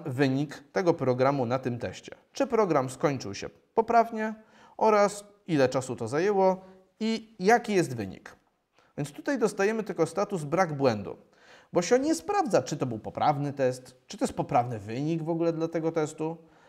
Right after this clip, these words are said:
Jedynie sprawdza, czy program nie zakończył się jakimś błędem wykonania, czy zmieścił się w limicie czasu ośmiu sekund. Można też sobie pobrać wyjście, jeżeli się chce,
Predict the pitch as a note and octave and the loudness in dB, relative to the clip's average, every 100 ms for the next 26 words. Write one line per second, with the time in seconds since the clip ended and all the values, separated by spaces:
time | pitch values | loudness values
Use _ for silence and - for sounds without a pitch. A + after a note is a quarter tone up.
0 | _ G3 D4+ E4+ E4 A#3 - F#3+ G3 F3+ | _ -4 -2 0 0 0 0 0 2 0
1 | G3 - F#3 E3+ E3 E3+ E3 D3+ C3 B2 | -2 -2 0 0 2 2 2 2 -2 -4
2 | B2+ A#2+ A#2 A2 G#2 F#2+ F#2 A2+ C3 A#2+ | -6 -6 -8 -8 -12 -12 -14 -6 -4 -4
3 | G2+ G2 - G3+ G3+ F3 D#3 D#3 C#3+ G3 | -6 -10 -8 -4 -4 -2 -4 -4 -4 -4
4 | A3 D#3+ C#3 B2 A#2 B2+ C3+ A#2 - - | -4 -4 -4 -4 -4 -4 -4 -6 -8 -8
5 | - - - - B2+ A3 G#3+ G3 F#3+ - | -8 -10 -12 -12 -6 -4 -2 -4 -6 -20
6 | _ _ _ - - _ - B3 C4+ A3 | _ _ _ -20 -20 _ 2 4 6 2
7 | F3+ E3 D3+ C3+ D3+ E3 C#3+ B2 A#2+ A#2+ | 2 0 0 0 2 2 2 0 0 -2
8 | G#2+ - G2 D#2+ - - - F3 F3 | -2 -8 -8 -8 -8 -10 -2 0 0